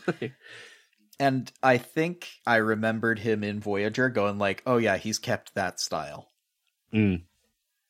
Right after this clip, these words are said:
Speaker 1: It's, it's, yes.
Speaker 2: He's
Speaker 1: It's
Speaker 2: still
Speaker 1: just Robert
Speaker 2: just
Speaker 1: Picardo
Speaker 2: as
Speaker 1: all over.
Speaker 2: smarmy.
Speaker 1: Years of practice. Apparently acting in New York.
Speaker 2: I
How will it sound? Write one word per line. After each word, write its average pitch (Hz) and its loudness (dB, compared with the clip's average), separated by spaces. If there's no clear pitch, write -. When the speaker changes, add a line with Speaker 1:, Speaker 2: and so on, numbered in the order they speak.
Speaker 1:
It's, 120 2
it's, - 2
yes. 104 2
Speaker 2:
He's 165 6
Speaker 1:
It's 147 6
Speaker 2:
still 139 4
Speaker 1:
just 123 4
Robert 110 8
Speaker 2:
just 107 8
Speaker 1:
Picardo 107 6
Speaker 2:
as - 6
Speaker 1:
all 98 6
over. 92 4
Speaker 2:
smarmy. 87 -2
Speaker 1:
Years 123 6
of 120 4
practice. 110 2
Apparently 123 4
acting 113 0
in 110 0
New 110 0
York. 113 -2
Speaker 2:
I - -2